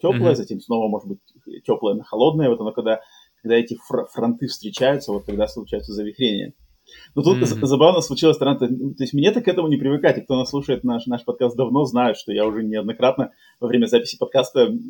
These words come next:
Speaker 1: тоже из торнадо, значит, где-то было на подходах, но я недавно <laughs> забавно услышал на одном из их подкастов, который я сам слушаю, ам, один из ведущих, он как раз-таки из, э,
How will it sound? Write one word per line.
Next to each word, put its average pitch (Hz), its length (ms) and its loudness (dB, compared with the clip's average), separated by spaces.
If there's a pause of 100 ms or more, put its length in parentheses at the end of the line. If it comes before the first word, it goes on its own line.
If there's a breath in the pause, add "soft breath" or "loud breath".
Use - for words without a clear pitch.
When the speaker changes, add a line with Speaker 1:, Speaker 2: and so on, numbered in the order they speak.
(880)
Speaker 1:
тоже 95 200 -8
из 98 100 -16
торнадо, 110 420 -2
значит, 98 260 -8
где-то 101 240 -12
было 101 220 -4
на 98 80 -2
подходах, - 380 -4 (280 loud breath)
но 135 60 4
я 180 180 8
недавно 170 360 6
<laughs> 165 200 -2
забавно 131 340 4
услышал 139 340 0
на 110 100 4
одном 117 240 2
из 117 120 -6
их - 100 -20
подкастов, - 420 -6
который - 240 -8
я - 100 2
сам - 220 -6
слушаю, 165 420 0 (580 soft breath)
ам, 110 500 4 (120)
один 120 280 -2
из 120 100 -4
ведущих, 127 580 -2
он 110 380 -2 (180)
как - 160 -18
раз-таки 117 480 -2
из, - 480 -8
э, 101 180 -2